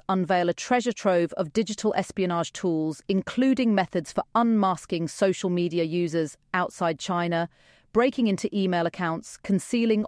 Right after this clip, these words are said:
online activities of overseas agents, and devices designed to compromise Wi-Fi networks. These tools showcase a highly sophisticated approach towards gathering intelligence across various regions, including Central and Southeast Asia, among others.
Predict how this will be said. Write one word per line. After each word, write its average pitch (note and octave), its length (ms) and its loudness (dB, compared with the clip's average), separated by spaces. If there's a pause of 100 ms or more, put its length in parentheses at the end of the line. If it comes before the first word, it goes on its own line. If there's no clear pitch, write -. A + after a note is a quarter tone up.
online G#3+ 420 4
activities F3 680 -4
of F#3 100 0
overseas F3 460 0
agents, E3+ 500 -2 (420)
and C4 200 4
devices G3 500 0
designed E3+ 420 0
to - 60 -10
compromise E3+ 600 -2
Wi-Fi E3 440 0
networks. D#3+ 680 -2 (220)
These C4+ 220 2
tools G3 320 -2
showcase F#3+ 640 0
a F3+ 60 0
highly A#3+ 400 0
sophisticated F3+ 720 -4
approach - 440 -2
towards F3 280 -2
gathering E3 500 -2
intelligence E3+ 640 -2
across - 300 -4
various G#3+ 360 0
regions, E3 420 -2
including F3+ 500 -2
Central E3 560 -2
and E3 140 -2
Southeast E3+ 500 -2
Asia, D#3+ 480 0
among F3 260 0
others. D3 420 -2